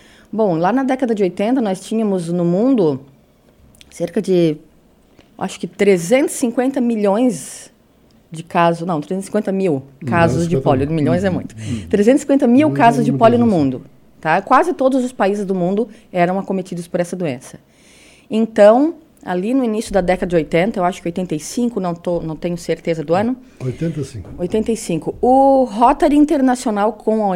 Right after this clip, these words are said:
Speaker 1: a O M S iniciaram essa campanha, tiveram essa iniciativa global pra erradicar pólio. Então, de lá pra cá,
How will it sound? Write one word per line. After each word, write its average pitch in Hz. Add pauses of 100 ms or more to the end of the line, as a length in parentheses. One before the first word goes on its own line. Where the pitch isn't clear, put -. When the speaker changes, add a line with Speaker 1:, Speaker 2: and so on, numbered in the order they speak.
(180)
Speaker 1:
a 156
O 156
M 156
S 175 (760)
iniciaram 254
essa 208
campanha, 220
tiveram 165
essa 165
iniciativa 160 (100)
global 160 (200)
pra 190
erradicar 190
pólio. 170 (1300)
Então, 233
de 226
lá 220
pra 240
cá, 196